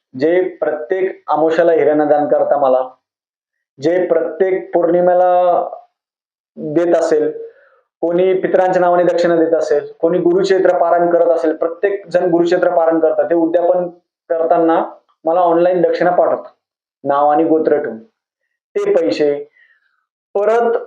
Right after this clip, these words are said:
तेव्हाच आपण आव्हान केलं होतं की महादेवाची प्राणप्रतिष्ठा आहे, सगळ्यांनी दान दक्षिणा द्या. तर माझे YouTube फॅमिली असेल, Instagram असेल,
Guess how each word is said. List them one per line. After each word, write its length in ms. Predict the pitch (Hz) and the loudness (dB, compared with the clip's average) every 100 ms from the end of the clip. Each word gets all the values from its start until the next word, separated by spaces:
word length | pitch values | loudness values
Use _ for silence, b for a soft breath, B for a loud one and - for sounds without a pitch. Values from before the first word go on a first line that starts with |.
| - _ _ _ _ _ _ _ _ _ _ | -16 _ _ _ _ _ _ _ _ _ _
तेव्हाच 320 | 165 180 190 | -2 0 2
आपण 220 | 175 175 | 0 0
आव्हान 400 | 185 170 165 175 | 2 2 2 2
केलं 180 | 165 170 | 2 2
होतं 160 | 165 135 | 2 0
की 300 | 151 165 170 | 0 0 0
महादेवाची 520 | 156 151 160 156 156 | -2 0 0 0 -2
प्राणप्रतिष्ठा 680 | 165 147 147 135 147 - 143 | -2 -4 -4 -8 -10 -2 -4
आहे, 180 | 139 143 | -2 -6
सगळ्यांनी 400 | 139 135 135 143 | -4 -2 -2 -2
दान 280 | 131 131 | 0 0
दक्षिणा 360 | 131 131 131 131 | 0 -2 -4 -2
द्या. 200 | 123 107 | 0 -2
तर 120 | - | -2
माझे 280 | 131 135 143 | -2 -2 -2
YouTube 240 | 139 135 160 | -4 -6 -6
फॅमिली 400 | 151 135 139 143 | -4 -2 0 0
असेल, 400 | 135 - 139 139 | -2 -2 -2 -2
Instagram 600 | 139 - 143 143 139 135 | -6 -4 0 0 -2 -4
असेल, 500 | 131 139 135 135 | -4 -2 -2 -4